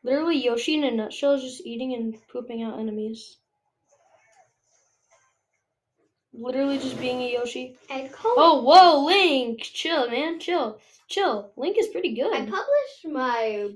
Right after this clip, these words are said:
Speaker 2: podcast, like, last weekend, though.
Speaker 1: <laughs>
Speaker 2: So I have, like, one listener.
Speaker 1: She has one episode so far.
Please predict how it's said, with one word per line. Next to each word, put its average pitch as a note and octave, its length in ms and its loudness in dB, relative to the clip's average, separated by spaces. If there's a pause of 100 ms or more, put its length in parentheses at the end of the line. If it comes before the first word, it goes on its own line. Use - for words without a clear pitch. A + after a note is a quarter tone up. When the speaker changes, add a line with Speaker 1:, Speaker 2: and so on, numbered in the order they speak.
(340)
Speaker 2:
podcast, G#3+ 640 -16
like, - 280 -20
last - 360 -16
weekend, C4 540 -16
though. C4+ 380 -8
Speaker 1:
<laughs> - 40 -20 (540)
Speaker 2:
So A3 180 -4
I G3+ 60 -4
have, G3 180 -10
like, F#3 240 -12
one F#3+ 280 -8
listener. A3 460 -10
Speaker 1:
She C#4+ 120 -2
has C4+ 220 4
one A#3+ 720 -4
episode A3+ 460 -10
so A#3 120 -10
far. A3+ 320 -10